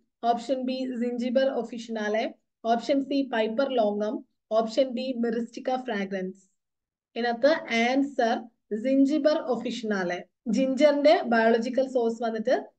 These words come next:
Zingiber officinale ആണ്. അപ്പോ ഇതുവരെ ഫാർമക്കോഗ്നസിയിൽ നിന്നുള്ള മുപ്പത് questions ആണ് നമ്മൾ പഠിച്ചത്.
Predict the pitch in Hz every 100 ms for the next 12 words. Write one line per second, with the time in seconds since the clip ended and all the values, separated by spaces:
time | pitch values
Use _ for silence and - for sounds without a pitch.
0 | - 226 285 302 302 339 330 381 277 269
1 | 240 233 226 220 214 208 185 175 180 _
2 | _ _ _ _ 208 202 254 277 254 226
3 | 311 277 240 262 359 - _ 233 226 233
4 | 247 240 262 269 277 277 262 247 370 -
5 | _ _ 233 233 233 - 339 320 269 262
6 | 277 269 285 240 262 262 247 226 226 220
7 | 202 - 208 214